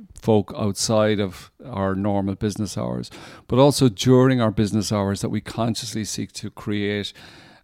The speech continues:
uh, an, uh, atmosphere, an environment of welcome, of making people feel at home,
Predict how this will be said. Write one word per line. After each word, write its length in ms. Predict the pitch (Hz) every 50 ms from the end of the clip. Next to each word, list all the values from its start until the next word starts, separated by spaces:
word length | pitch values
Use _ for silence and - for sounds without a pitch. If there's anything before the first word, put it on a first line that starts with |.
| _ -
uh, 520 | 110 101 98 101 - 98 101 98 98 - - _ _ - _ _ _ _ _ _
an, 540 | - 120 107 101 101 95 95 101 104 110 - - _ _ _
uh, 140 | - 151 147 - _ _ _
atmosphere, 760 | - 110 120 - 147 120 - - - - 110 107 104 101 101 -
an 100 | - 104
environment 560 | 101 101 92 - 110 110 107 101 98 101 98 110
of 140 | 98 85
welcome, 720 | 104 101 107 107 113 113 - - - 117 110 107 107 107 - _ - - - _ _ _
of 200 | - 107 92 101
making 320 | 107 107 104 101 - 95
people 280 | 90 98 101 - 101 95
feel 300 | - - - 113 104 101
at 100 | 104 -
home, 520 | - 104 107 107 107 107 104 104 104 98